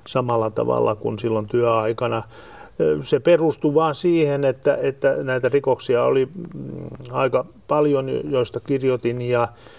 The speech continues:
ja yhdessä ainoassa tapauksessa olin sitten tuota valokuvaajan kanssa rikospaikalla ennen poliisia, joka tietysti harmitti kauheasti poliiseja, että, että tämmöinen ulkopuolinen henkilö, jota toimittajat kuitenkin ovat, niin,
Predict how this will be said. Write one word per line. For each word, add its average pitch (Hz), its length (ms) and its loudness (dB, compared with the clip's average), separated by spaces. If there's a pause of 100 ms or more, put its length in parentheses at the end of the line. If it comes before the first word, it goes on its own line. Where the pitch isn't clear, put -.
(200)
ja 127 140 2
yhdessä 147 500 0
ainoassa 143 380 -2
tapauksessa 127 800 -2
olin 123 260 0
sitten 120 400 -4
tuota 117 300 0
valokuvaajan 120 600 0
kanssa 120 320 0 (600)
rikospaikalla 120 800 0
ennen 127 600 0
poliisia, 98 760 0 (500)
joka 113 200 0
tietysti 107 420 -2
harmitti 110 640 -2
kauheasti 110 600 0 (140)
poliiseja, 127 640 2
että, 123 320 0
että 123 280 -6
tämmöinen 120 480 -4 (120)
ulkopuolinen 143 800 0
henkilö, 135 440 0
jota 127 220 0
toimittajat 135 520 -2
kuitenkin 139 460 -2
ovat, 151 340 2
niin, 117 280 -4